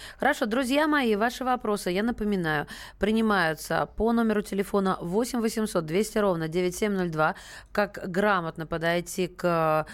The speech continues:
э, рациональному питанию, как, э, сбросить, не навредив своему здоровью. А, вот все вопросы связаны с этим, потому что у нас в гостях сегодня врач-диетолог. Также в письменном виде, пожалуйста, восемь девять шесть семь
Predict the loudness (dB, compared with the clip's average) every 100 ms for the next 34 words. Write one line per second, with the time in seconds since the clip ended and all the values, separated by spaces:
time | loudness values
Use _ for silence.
0 | -16 -14 -2 0 2 0 0 0 0 -2
1 | -4 0 0 0 -2 -6 0 0 0 2
2 | 0 2 -2 0 2 2 0 -4 -2 0
3 | 0 -2 -4 -4 -2 0 2 2 2 0
4 | 0 -2 -2 -12 -10 0 2 2 0 -4
5 | -6 0 2 4 2 -2 -4 -4 0 0
6 | 0 -4 -2 -2 0 0 0 0 0 0
7 | 0 -2 0 -2 0 0 0 -2 -16 -4
8 | 2 2 0 0 0 2 2 2 0 -2
9 | 0 0 0 -8 0 0 2 0 0 0
10 | -2 -2 0 0 -2 -6 -8 -8 -18 -4
11 | 2 4 2 -2 0 2 0 -2 -6 -4
12 | 0 0